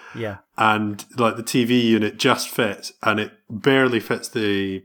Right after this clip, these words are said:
Speaker 2: PlayStation four in it. And now I've got this thing that's the size of
Speaker 1: And where are you, where are you housing it now? Like, on
Speaker 2: Well,
Speaker 1: the
Speaker 2: here's
Speaker 1: floor
Speaker 2: the
Speaker 1: by the
Speaker 2: thing,
Speaker 1: side?
Speaker 2: and th-,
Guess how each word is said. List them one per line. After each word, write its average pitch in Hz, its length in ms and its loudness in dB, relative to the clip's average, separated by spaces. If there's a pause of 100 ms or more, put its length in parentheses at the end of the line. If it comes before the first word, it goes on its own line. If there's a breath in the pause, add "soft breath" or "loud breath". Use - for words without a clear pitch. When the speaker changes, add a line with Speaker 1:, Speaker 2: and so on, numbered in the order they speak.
Speaker 2:
PlayStation 110 500 -4
four 98 240 -4
in 90 60 -8
it. 90 140 -10
And 98 140 -10
now 104 140 -4
I've 101 140 -6
got 101 100 -12
this 98 160 -8
thing 98 220 -10
that's 92 180 -12
the - 100 -14
size 92 600 -6
of 87 560 -10 (180)
Speaker 1:
And 131 160 -6
where 147 200 6
are 135 40 -2
you, 135 220 -4
where 143 240 2
are 135 60 -4
you 127 220 -2
housing 127 520 0
it 113 160 -10
now? 113 340 -4 (680 soft breath)
Like, 113 220 -6
on 123 80 -4
Speaker 2:
Well, 110 120 6
Speaker 1:
the 104 40 -4
Speaker 2:
here's 131 200 8
Speaker 1:
floor 120 80 2
Speaker 2:
the 117 40 -4
Speaker 1:
by 113 140 2
the 117 60 4
Speaker 2:
thing, 104 80 2
Speaker 1:
side? 113 160 -6
Speaker 2:
and 117 80 -2
th-, 135 100 -2